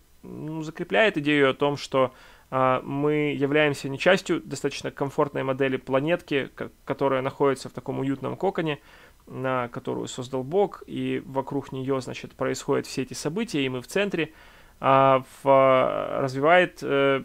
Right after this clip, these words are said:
м, популярность и, и закрепляет свои позиции мысль о том, что мы, а, находимся где-то во Вселенной, и вокруг нас огромное, огромное, огромное, огромное, огромное пространство с большим количеством звёзд, миров, расстояний и так далее.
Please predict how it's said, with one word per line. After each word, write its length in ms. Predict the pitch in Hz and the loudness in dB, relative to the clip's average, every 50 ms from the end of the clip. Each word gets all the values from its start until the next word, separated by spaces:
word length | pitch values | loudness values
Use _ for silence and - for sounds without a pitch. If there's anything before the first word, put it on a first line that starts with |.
| - - | -6 -12
м, 720 | - 131 131 131 131 135 123 98 - - - 98 101 - 123 | -14 -12 -10 -10 -10 -10 -10 -12 -14 -16 -16 -14 -14 -14 -16
популярность 760 | - - - 143 147 160 175 180 175 170 147 - - - - | -12 -6 -2 2 6 6 6 6 6 2 -2 -2 -6 -10 -12
и, 280 | - 127 131 135 135 127 | -10 -6 -6 -4 -6 -6
и 260 | - - 135 135 139 | -8 -8 -6 -6 -4
закрепляет 540 | 127 131 135 - 147 135 143 151 156 151 143 | -4 -6 -8 -8 -8 -2 2 2 2 2 0
свои 160 | - 143 143 | -2 -4 -6
позиции 380 | 135 143 135 147 143 - - 139 | -4 -4 -4 -4 -4 -4 -6 -6
мысль 380 | 131 135 147 160 - 175 156 | -4 -4 -4 -6 -4 -2 -2
о 60 | 139 | -2
том, 200 | 135 - 139 143 | -2 -2 -4 -4
что 200 | 139 - - 135 | -6 -8 -8 -8
мы, 260 | 127 127 135 143 151 - - - - - - - _ _ _ | -6 -4 -4 -4 -4 -8 -12 -20 -20 -20 -20 -20 _ _ _
а, 640 | - 127 127 127 127 127 127 127 127 123 123 - - - 123 | -6 -4 -2 0 0 0 0 0 0 -2 -4 -6 -8 -10 -10
находимся 800 | 127 131 131 - - 143 143 143 143 135 - - 135 131 127 - _ _ | -8 -8 -6 -2 -2 -2 0 -2 -4 -6 -4 -2 -2 -2 -2 -4 _ _
где-то 360 | - 123 - 135 143 139 - 143 | -14 -6 -2 -2 -2 0 -2 -4
во 80 | 131 | -6
Вселенной, 540 | 123 - - 135 127 131 139 147 147 135 127 | -6 -8 -6 -4 -2 -2 -2 -2 -2 -4 -4
и 20 | |
вокруг 380 | 117 120 123 - 127 127 - - | -4 -6 -6 -6 -8 -8 -6 -2
нас 320 | 131 131 131 - - - - - - _ _ _ _ _ | -2 -2 -2 -2 -4 -10 -20 -20 -20 _ _ _ _ _
огромное, 580 | - 123 - 139 135 139 139 135 131 127 123 123 | -12 -4 0 4 6 6 6 6 4 2 2 2
огромное, 440 | 123 131 127 131 123 123 120 120 | 2 2 2 2 2 2 0 0
огромное, 540 | 120 113 123 117 123 117 117 117 117 117 120 | 0 -2 -2 0 0 0 0 -2 -2 -2 -2
огромное, 540 | 120 - 135 127 127 120 120 120 120 120 120 | -2 -2 -2 0 0 0 0 -2 -4 -4 -6
огромное 600 | - - 123 123 135 131 131 127 127 123 120 120 | -6 -8 -8 -6 -4 -2 -2 -2 -2 -4 -6 -6
пространство 560 | - 123 120 - - 139 139 135 131 - 135 | -6 -6 -6 -4 -2 0 0 0 0 -4 -10
с 60 | 123 | -10
большим 300 | 123 127 123 - 135 131 | -8 -10 -8 -8 -10 -10
количеством 600 | - - 123 127 120 - 123 - - - 117 117 120 | -8 -8 -8 -8 -8 -10 -14 -14 -12 -10 -10 -10 -8
звёзд, 540 | 113 127 123 127 139 143 135 - - - _ _ _ - | -8 -6 -2 0 0 0 0 -4 -10 -18 _ _ _ -16
миров, 500 | 127 127 127 127 127 135 135 135 127 117 | -10 -8 -6 -4 -2 -2 -2 -2 -2 -4
расстояний 520 | 123 - - - 127 127 127 123 120 117 | -8 -8 -6 -4 -4 -2 -2 -4 -4 -6
и 20 | - | -8
так 160 | - 123 135 | -8 -4 0
далее. 380 | 151 170 185 180 160 147 - | 2 2 4 4 4 4 2